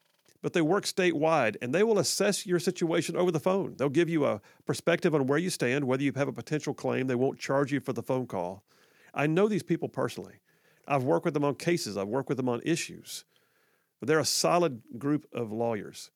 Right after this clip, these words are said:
and they will, they will work with you in a personable way. And oh, by the way, when you, when you go there, just know this, you don't have to live in Birmingham because they work statewide.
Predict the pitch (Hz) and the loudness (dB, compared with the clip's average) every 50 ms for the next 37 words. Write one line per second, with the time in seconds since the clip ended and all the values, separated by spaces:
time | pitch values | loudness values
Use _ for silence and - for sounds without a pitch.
0 | _ _ _ _ _ _ - - 113 123 143 160 160 143 131 113 - - 127 156 | _ _ _ _ _ _ -10 -6 -2 0 2 2 2 2 2 0 0 -2 -2 0
1 | 151 139 120 113 117 143 156 156 - 147 120 143 147 147 143 131 127 110 104 - | 2 2 2 2 2 2 2 2 0 -4 -2 0 0 0 0 0 -2 -4 -6 -8
2 | - - 156 156 - - 151 127 135 127 123 123 123 110 104 - - 143 170 170 | -4 -2 -2 -2 -2 -4 -2 0 0 2 2 2 0 0 -2 -2 -2 -2 0 2
3 | 151 151 139 143 131 131 123 113 104 92 - _ - _ - - _ - - 127 | 2 2 2 2 0 2 0 0 -2 -2 -6 _ -20 _ -20 -20 _ -6 -4 -2
4 | 135 143 143 135 123 139 139 135 123 110 104 156 185 196 151 135 110 104 98 101 | 0 0 0 0 0 0 0 0 -2 0 2 2 2 4 4 2 2 2 2 0
5 | 101 104 _ _ _ _ _ _ - 151 143 170 170 160 143 139 156 139 110 - | -2 -4 _ _ _ _ _ _ -4 -4 -2 0 0 2 2 2 0 0 -2 -4
6 | - - 147 143 160 135 139 170 160 - 135 120 123 139 175 180 165 131 104 98 | -6 -4 -2 -2 -2 0 0 -2 -2 0 -2 0 2 2 2 2 2 0 0 -2
7 | 107 98 98 87 95 98 92 92 95 - 113 107 107 147 139 - 143 127 123 120 | -2 -2 -4 -6 -6 -6 -6 -8 -8 -12 -10 -8 -4 -4 -4 -2 0 -2 0 0
8 | 143 147 - - - - 117 113 101 104 98 92 82 - | -2 -4 -4 -8 -6 -4 -4 -2 -2 -4 -6 -8 -8 -12